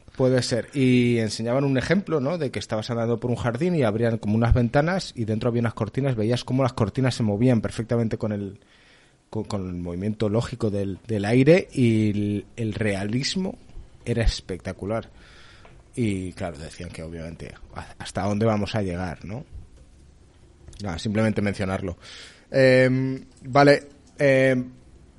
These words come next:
vamos a pasar a ver qué nos cuenta Alex sobre el juego que tenía ganas de contar, eh, la semana pasada, el Half-, Half-Life Alyx. Entonces,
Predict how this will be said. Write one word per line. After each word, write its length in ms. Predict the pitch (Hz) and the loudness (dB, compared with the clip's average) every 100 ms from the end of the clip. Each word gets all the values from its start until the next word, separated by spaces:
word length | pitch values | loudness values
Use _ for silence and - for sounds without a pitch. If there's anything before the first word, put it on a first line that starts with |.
| - | 0
vamos 280 | 139 190 196 | 2 2 0
a 40 | |
pasar 300 | 139 - 156 | 0 4 6
a 300 | 139 120 113 | 6 6 4
ver 220 | 120 131 | 2 2
qué 260 | 131 135 127 | 4 4 6
nos 200 | 120 - | 4 2
cuenta 540 | 135 117 123 110 101 - - | 2 2 4 2 0 -10 -8
Alex 420 | 110 120 160 190 | -2 2 2 0
sobre 920 | - - - - 135 120 117 117 113 110 | -6 -6 -10 -6 0 2 4 2 2 0
el 100 | 107 | 0
juego 240 | 139 160 | 4 4
que 80 | 160 | 4
tenía 320 | 143 143 160 | 2 4 6
ganas 320 | 135 175 147 | 6 6 4
de 100 | 120 | 2
contar, 380 | 113 104 127 127 | 0 0 0 2
eh, 300 | 113 107 104 | 2 0 0
la 100 | 107 | -2
semana 300 | 104 107 110 | -2 -2 -2
pasada, 420 | 107 117 127 208 - - - - - - - - - - - | -2 0 0 -2 -6 -20 -20 -20 -20 -20 -20 -20 -20 -20 -10
el 120 | 107 | -4
Half-, 320 | 123 120 113 123 110 107 - | 0 0 0 -2 -2 -2 -4
Half-Life 720 | 131 131 127 120 117 107 - - | -2 -2 -2 0 0 0 -4 -4
Alyx. 600 | 113 147 220 - - - - - - - | -2 0 -4 -10 -16 -18 -20 -20 -20 -14
Entonces, 420 | 120 117 123 110 | -8 -4 -2 -4